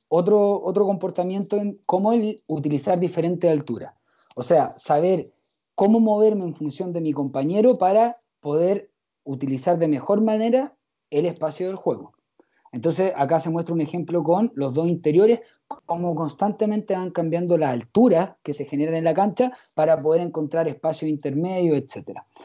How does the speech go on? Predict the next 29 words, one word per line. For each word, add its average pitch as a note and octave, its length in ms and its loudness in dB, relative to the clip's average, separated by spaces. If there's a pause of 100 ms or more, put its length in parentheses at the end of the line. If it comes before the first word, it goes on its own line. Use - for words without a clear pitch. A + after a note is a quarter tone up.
(300)
Como D#3 220 4
tercer E3 320 2
comportamiento, A#3+ 880 0
las D#3 160 -2
superioridades E3+ 640 2
numéricas F#3+ 480 -2
y F3+ 60 2 (180)
posicionales. C#3+ 760 -4 (380)
La C#3+ 80 4
superioridad E3 500 4
numérica A#3 420 4
nos G3+ 200 -2
va G3 60 2
a - 20 2
ayudar G3+ 260 2
a G3+ 40 -2
entender F3+ 500 -2
siempre - 920 -2
que F3 140 -6
tener F3 240 0
un G#3+ 60 0
jugador G#3 380 2
más A3+ 180 0
nos G3+ 180 -2
va G3 40 0
a - 20 -2
ayudar G3+ 440 0 (220)
a D#3+ 140 -4
quizás A3+ 400 0